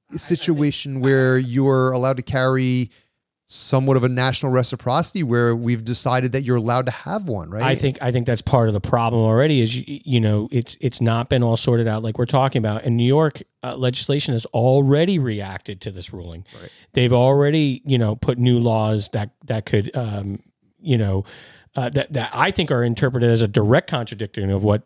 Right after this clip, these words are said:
Speaker 2: what this ruling was supposed to protect. Um, you know, but I think what Peter's saying is, is y-, you need a s-, you need a permit to carry in New York City today. That has not changed, regardless of the ruling.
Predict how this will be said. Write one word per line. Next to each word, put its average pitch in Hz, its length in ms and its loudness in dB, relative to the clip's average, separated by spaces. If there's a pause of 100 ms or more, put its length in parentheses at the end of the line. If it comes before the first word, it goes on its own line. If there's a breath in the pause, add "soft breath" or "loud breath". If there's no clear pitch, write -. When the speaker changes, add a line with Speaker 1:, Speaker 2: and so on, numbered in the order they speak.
(120)
Speaker 2:
what 120 160 0
this - 160 0
ruling 107 280 2
was 98 120 -2
supposed 107 300 -2
to - 60 -4
protect. 101 420 -4 (400 loud breath)
Um, 107 360 0 (280)
you 123 100 2
know, 110 220 0 (400)
but 123 160 0
I 120 120 -2
think 156 280 0
what 135 140 2
Peter's 131 320 2
saying 147 320 2
is, 117 300 -2
is 110 420 -4 (240)
y-, 113 80 -20 (640)
you 127 200 2
need 147 240 6
a - 20 4
s-, - 140 -2
you 143 160 0
need 147 160 4
a 175 100 2
permit 160 420 -2
to 143 80 -10
carry 131 280 -4
in 127 60 -4
New 123 60 -2
York 120 160 -4
City 117 220 0
today. 101 320 0
That 113 180 0
has 131 160 0
not 120 200 0
changed, 98 480 -4 (400 loud breath)
regardless 127 560 2
of 143 80 2
the 131 80 2
ruling. 98 440 0